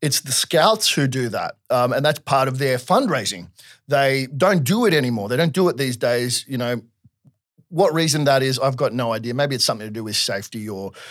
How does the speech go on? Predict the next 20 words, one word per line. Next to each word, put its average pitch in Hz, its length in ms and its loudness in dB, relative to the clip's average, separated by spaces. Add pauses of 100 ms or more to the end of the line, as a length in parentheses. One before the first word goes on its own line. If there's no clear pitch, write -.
(160)
you 127 120 -4
know, 107 240 -4 (640)
knocking 131 320 -4
on 107 80 -4
a 98 60 -6
stranger's 104 500 -6
door. 120 320 -2
But 123 320 0 (280)
the 151 80 -4
scouts 180 280 2
don't 170 220 4
do 160 160 2
it 151 80 2
anymore. 127 300 -2
They 123 100 -4
used 139 200 -2
to 143 80 -4
charge 127 580 0
twenty 135 220 -2
bucks 113 420 -2